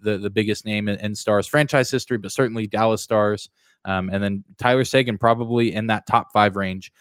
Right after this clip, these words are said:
um, of most iconic Dallas Stars, uh, on the list. I, I think that that's certainly an argument to be made there. But, I mean, coming into the season, he was twenty-nine years old. He turned thirty in January, and I think many knew that he wasn't going to be quite the force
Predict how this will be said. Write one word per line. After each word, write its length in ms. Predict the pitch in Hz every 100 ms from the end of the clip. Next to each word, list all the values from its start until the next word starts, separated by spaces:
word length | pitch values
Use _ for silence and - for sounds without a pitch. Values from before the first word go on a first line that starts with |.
| _ -
um, 200 | 98 98
of 140 | 104
most 260 | 110 110 - 113
iconic 420 | 110 113 104 - -
Dallas 460 | 127 139 113 95
Stars, 500 | - 104 92 87 90 _ _ _ -
uh, 140 | 98
on 160 | 92 95
the 80 | 92
list. 220 | 85 -
I, 60 | 101
I 80 | 104
think 180 | 101 101
that 80 | 101
that's 220 | 104 95
certainly 460 | - 104 107 104
an 100 | 98
argument 500 | 104 113 127 135 131 -
to 80 |
be 120 | 120 120
made 400 | 113 113 107 - _ _ -
there. 460 | 101 113 147 117 98
But, 240 | 104 101 -
I 60 | 117
mean, 260 | 110 107 - -
coming 240 | 156 165
into 120 | 165
the 80 | 160
season, 280 | 127 151 143
he 80 | 131
was 140 | 117
twenty-nine 400 | - 139 127 127
years 200 | 113 107
old. 180 | 107 104
He 120 | 113
turned 300 | - 123 110
thirty 540 | - - 156 156 156 - _ _ _
in 300 | 123 131 127
January, 600 | 110 110 117 120 113 113
and 100 | 113
I 60 | 101
think 180 | 165 156
many 180 | 151 156
knew 160 | 156
that 200 | 147 110 - -
he 220 | 107 143
wasn't 360 | 135 170 165
going 240 | 151 160 147
to 120 | 151
be 200 | 127 131
quite 380 | - - 151 -
the 80 | 117
force 580 | - 123 110 104 -